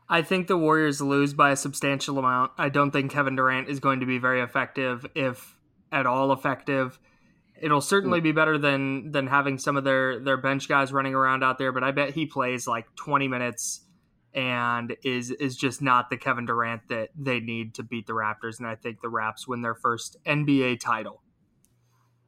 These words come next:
Speaker 2: Okay. Well, you have our predictions. I say Warriors win. Kyle says the dynasty's over. The good thing is, is none of this will be used against us at a later time.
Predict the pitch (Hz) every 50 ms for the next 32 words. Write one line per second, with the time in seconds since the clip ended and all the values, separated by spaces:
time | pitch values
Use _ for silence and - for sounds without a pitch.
0 | _ _ _ _ _ _ _ _ - 165 - - 220 247 262 226 - - - _
1 | _ _ _ _ 143 143 160 185 180 - - - - _ _ _ _ _ - -
2 | _ _ _ _ _ _ - 160 151 147 190 190 180 185 196 190 196 190 170 175
3 | 175 175 - - 170 165 156 165 165 156 - 175 156 151 156 156 151 147 147 127
4 | 123 135 147 147 147 147 143 143 139 135 135 - - 143 143 139 135 - - 143
5 | 135 120 135 120 135 135 135 131 123 - - 123 117 135 143 143 143 135 143 143
6 | 139 135 143 - - - 151 143 170 226 240 - 214 190 175 156 139 151 135 123
7 | 143 139 147 156 160 165 160 147 143 143 135 - - 147 139 131 131 127 127 127
8 | 120 - 131 117 123 123 120 - - 127 113 - 123 113 110 107 110 117 113 110
9 | 107 - - 113 117 117 120 135 139